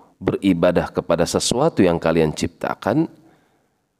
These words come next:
kalian tinggalkan yang maha pencipta, yang sempurna penciptaannya. فَكَذَّبُوهُ فَإِنَّهُمْ لَمُحْضَرُونَ. Akal sem-,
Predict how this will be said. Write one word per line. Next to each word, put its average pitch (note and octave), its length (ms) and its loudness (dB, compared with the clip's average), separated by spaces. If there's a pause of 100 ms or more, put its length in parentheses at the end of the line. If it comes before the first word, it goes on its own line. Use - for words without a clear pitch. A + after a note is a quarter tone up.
(440)
kalian E2+ 400 0
tinggalkan D#2+ 800 0
yang D#2 240 2
maha D#2 240 -2
pencipta, A2+ 720 -4
yang F#2 240 0
sempurna G2 640 -2
penciptaannya. C#2 960 -4 (1800)
فَكَذَّبُوهُ F2 880 0 (120)
فَإِنَّهُمْ E2 640 0
لَمُحْضَرُونَ. D2+ 1000 0 (1900)
Akal G2+ 260 -2
sem-, G#2 240 0